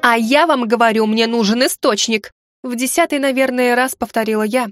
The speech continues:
глядя в глаза тому самому крючконосому типу, который приходил в покои принца искать флакон с ядом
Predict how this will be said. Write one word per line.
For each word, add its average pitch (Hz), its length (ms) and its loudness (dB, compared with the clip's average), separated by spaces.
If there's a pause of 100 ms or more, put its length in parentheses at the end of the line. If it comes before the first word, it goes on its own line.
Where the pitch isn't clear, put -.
(320)
глядя 220 340 0
в 196 60 -4
глаза 208 300 0
тому 202 240 -2
самому 208 420 -2
крючконосому 202 640 -4
типу, - 340 -8 (200)
который 262 360 0
приходил 233 460 -2
в - 80 -14
покои 220 340 -2
принца 233 380 -4
искать 196 300 -4
флакон 202 340 -4
с - 80 -8
ядом 175 420 -4